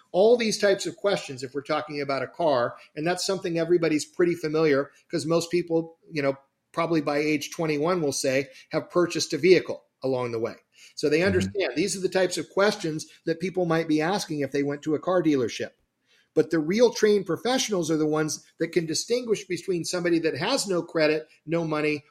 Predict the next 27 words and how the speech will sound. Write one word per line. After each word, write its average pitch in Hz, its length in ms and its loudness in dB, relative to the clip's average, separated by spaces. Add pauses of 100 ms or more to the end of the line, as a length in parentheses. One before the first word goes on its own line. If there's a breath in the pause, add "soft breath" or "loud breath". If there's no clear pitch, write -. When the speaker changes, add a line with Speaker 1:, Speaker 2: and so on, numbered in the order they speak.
Speaker 1:
or 151 160 0
poor 151 300 2
health, 139 280 -2
and 143 120 -6
shouldn't 190 300 2
be 165 80 -2
buying 160 320 -4
the 143 80 0
vehicle 151 340 0
to 139 80 -8
begin 170 360 -2
with. 165 300 0 (440)
They're 143 120 0
not 170 360 -2
qualified, 143 680 0 (240)
and 151 160 -6
getting 165 280 2
those 180 200 0
people 180 440 -2 (140)
to 190 80 -12
either 170 260 0
move 165 240 4
on 165 220 0
to 156 60 0
some 170 220 -2
other 165 240 0
idea, 147 520 2